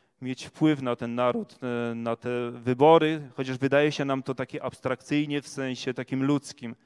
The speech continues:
ale w takim duchowym wymiarze, e, modlitwa wstawiennicza za narodem, za wołaniem, wołanie za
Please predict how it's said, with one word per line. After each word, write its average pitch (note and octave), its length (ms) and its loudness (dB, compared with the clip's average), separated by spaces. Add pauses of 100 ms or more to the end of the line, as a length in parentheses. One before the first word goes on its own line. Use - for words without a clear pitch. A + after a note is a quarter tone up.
(180)
ale B2 200 -2
w - 100 -20
takim C3 320 -6
duchowym D#3 460 -2
wymiarze, C3 560 -2 (300)
e, A#2+ 240 -6
modlitwa B2 680 -4
wstawiennicza B2+ 640 -6
za A#2+ 120 -6
narodem, B2+ 520 0
za A#2 140 -2
wołaniem, C3 600 2 (280)
wołanie C#3 500 4
za B2+ 460 0